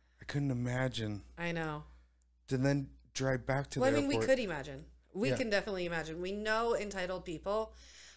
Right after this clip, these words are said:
Speaker 2: but you and I have just decided to not deal with it. Our answer is just no.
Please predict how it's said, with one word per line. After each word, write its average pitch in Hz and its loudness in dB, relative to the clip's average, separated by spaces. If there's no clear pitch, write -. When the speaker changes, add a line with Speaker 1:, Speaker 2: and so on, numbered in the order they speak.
Speaker 2:
but 196 6
you 226 2
and 202 0
I 196 0
have 175 -8
just 180 -6
decided 165 -2
to 165 -6
not 156 -6
deal 156 0
with - -4
it. 165 -4
Our 190 2
answer 180 -2
is 156 -4
just 170 -4
no. 147 -4